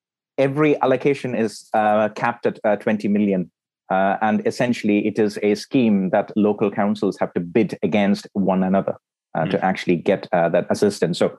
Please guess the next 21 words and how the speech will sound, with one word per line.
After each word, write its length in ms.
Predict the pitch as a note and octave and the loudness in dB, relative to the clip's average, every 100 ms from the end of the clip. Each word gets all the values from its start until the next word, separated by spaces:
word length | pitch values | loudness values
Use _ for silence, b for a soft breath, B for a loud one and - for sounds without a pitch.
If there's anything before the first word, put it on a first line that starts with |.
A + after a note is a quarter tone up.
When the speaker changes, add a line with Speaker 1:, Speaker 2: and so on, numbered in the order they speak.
| B B B | B B B
Speaker 1:
we 120 | G2+ | 2
know 160 | G#2+ B2 | 4 4
that, 200 | A#2 F#2+ | 2 2
uh, 160 | A2+ G#2 | 2 2
Bolton 540 | G2 A2 A#2+ A2+ G#2 | 2 0 2 2 0
got, 160 | G2 G2 - | 2 0 0
uh, 80 | F#2 | -2
twenty 320 | - G2 G2 | 0 -2 0
million, 400 | F#2+ F#2+ F2+ F2+ | 0 0 0 0
uh, 200 | F2+ F2+ - | -2 -2 -2
for, 300 | F2 E2+ F#2 | -2 0 -2
uh, 60 | |
the 120 | E2+ | -2
development 500 | E2+ F#2+ F#2+ - F2 - | -2 0 0 -2 -6 -4
of, 180 | E2+ E2+ _ | -2 -2 _
uh, 160 | F2+ E2 | -2 -2
the 120 | - | -2
town, 260 | F#2+ E2+ | -4 -2
the 100 | F2 | -2
town 260 | F2+ F#2 G2 | 0 0 0
centre. 460 | - G#2 G#2 - | 2 2 4 0